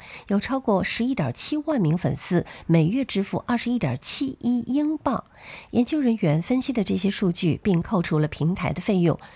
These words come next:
估计他的年收入为两千一百三十万英镑，几乎是被认为最高收入人群的医生职业生涯巅峰期的二百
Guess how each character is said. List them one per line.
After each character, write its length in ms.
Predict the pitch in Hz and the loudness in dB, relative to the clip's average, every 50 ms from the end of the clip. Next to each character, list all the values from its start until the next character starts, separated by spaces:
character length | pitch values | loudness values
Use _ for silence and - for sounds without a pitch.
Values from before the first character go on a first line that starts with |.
| - - - - | -20 -20 -20 -4
估 160 | - - 190 | 4 6 6
计 200 | 185 - 160 151 | 6 6 2 0
他 180 | 156 - - 240 | 0 0 -4 -2
的 100 | - 156 | 0 2
年 160 | 143 135 143 | 2 2 2
收 220 | 160 - 180 175 190 | 2 2 2 2 2
入 180 | 202 196 - - | 2 0 0 0
为 160 | 147 143 147 | 0 0 0
两 240 | 160 170 147 127 143 | 0 0 0 -2 -2
千 200 | - - - - - - | -2 -2 -2 0 0 0
一 60 | 208 | -2
百 180 | - 139 139 | 0 -2 -2
三 320 | 147 - - - 285 294 302 | -2 -2 -2 -2 -2 -4 -4
十 200 | - - - 151 | -6 -2 0 0
万 260 | 135 135 135 131 131 | 2 2 2 2 2
英 160 | 147 147 143 | 2 0 2
镑， 180 | - 160 139 - - - - - - - - - - | 0 0 -2 -2 -8 -18 -20 -20 -20 -20 -20 -20 -6
几 160 | - 202 214 | 0 0 0
乎 180 | 220 - 202 208 | 2 4 2 2
是 140 | - - 175 | 4 2 2
被 160 | 175 180 170 | 4 4 4
认 220 | 165 175 160 151 | 4 4 4 4
为 120 | 147 131 160 | 4 2 0
最 220 | - - 247 202 | 0 0 -2 -2
高 220 | - - 220 220 | 0 0 0 0
收 240 | 220 - - 240 247 | 0 0 0 0 0
入 120 | 233 180 - | 0 0 0
人 240 | 135 139 139 247 | 0 0 0 0
群 200 | 254 - - 127 | 0 0 -2 -2
的 80 | 131 147 | -2 -2
医 180 | - 220 226 226 | -2 -2 -2 -2
生 240 | - - 247 247 | 0 0 0 0
职 160 | 254 - 147 147 | 0 0 -2 0
业 140 | 151 143 | 0 0
生 240 | 151 - - 175 175 | 0 0 0 2 2
涯 120 | 160 143 135 | 2 0 -2
巅 300 | - - 214 220 214 226 | 0 0 2 2 2 0
峰 220 | - 226 202 202 | 0 0 0 0
期 200 | - - 190 170 | 0 -2 -4 -2
的 120 | - - - | -4 -4 -6
二 180 | - 220 214 | -4 -4 -4
百 220 | 170 - - - | -4 -4 -6 -8